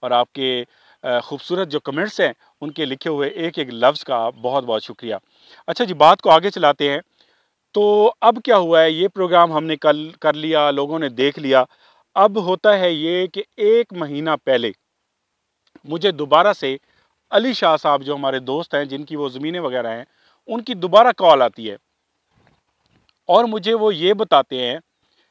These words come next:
कि हमारे उस बाग के अंदर हम अभी तक भी खजूर नहीं तोड़ सकते। कुछ अरसे के लिए वो क्लियर ज़रूर हुआ था, अभी भी उसी तरह का मसला चल रहा है। जिन्नात हैं,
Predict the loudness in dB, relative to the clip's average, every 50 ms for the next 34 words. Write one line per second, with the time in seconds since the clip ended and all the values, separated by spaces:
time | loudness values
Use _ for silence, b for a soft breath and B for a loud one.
0 | _ _ -10 -10 -8 -6 -2 0 2 2 2 2 0 -2 -6 -4 0 4 6 6
1 | 6 4 2 -2 -4 -4 -2 -2 -2 -2 -2 -2 -4 -6 -6 -6 -8 -12 -8 -8
2 | -6 -6 -6 -6 -4 -4 -6 -6 -8 -14 -14 -12 -12 -12 -10 -8 -6 -6 -6 -6
3 | -6 -6 -6 -6 -4 -4 -4 -4 -2 -4 -8 -10 _ -12 -12 -12 _ _ _ _
4 | _ _ _ _ _ _ _ _ _ _ -6 -6 -4 -2 -2 -2 -2 -4 -6 -6
5 | -6 -6 -4 -2 -2 -2 -2 -4 -4 -4 -2 0 0 0 -2 -4 -8 -8 -6 -6
6 | -6 -4 0 2 2 2 2 2 0 0 -2 _ _ _ _ _ _ _ _ _
7 | -2 -2 -2 -2 -4 -4 -6 -8 -10 -10 -10 -10 -8 -2 2 2 2 2 2 -2
8 | -2 -4 -6 -4 -2 -2 -2 -2 -2 -6 -4 -2 -2 -2 -2 0 0 -2 -2 -4
9 | -6 -10 -8 -4 0 2 4 4 4 2 0 -4 -8 -8 -8 -10